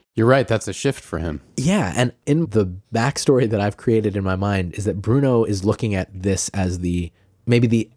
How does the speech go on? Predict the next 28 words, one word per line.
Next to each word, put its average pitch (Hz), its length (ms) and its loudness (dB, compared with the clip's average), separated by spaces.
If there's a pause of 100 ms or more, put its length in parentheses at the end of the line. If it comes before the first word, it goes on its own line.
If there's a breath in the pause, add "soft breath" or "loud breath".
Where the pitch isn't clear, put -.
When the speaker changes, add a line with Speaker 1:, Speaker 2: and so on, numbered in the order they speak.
Speaker 2:
last 110 400 2
campaign 98 380 0
that 85 100 -2
he's 90 140 -2
ever 95 200 -4
going 85 280 -4
to 80 320 -4
work 82 280 -2
on. - 240 -10 (280 loud breath)
Like, 107 100 4
that 110 120 2
he's 120 160 2
looking 117 260 2
at 98 80 -4
the 101 160 -2
end 107 240 2
of 90 120 -2
his 90 340 -2 (340 soft breath)
career 110 560 2 (420 loud breath)
and 110 460 2 (240 soft breath)
he 139 160 2
wants 117 380 0
to 113 120 2
sort 101 220 0
of 95 100 -4
get 107 140 0
away 104 360 2
from, 92 520 -2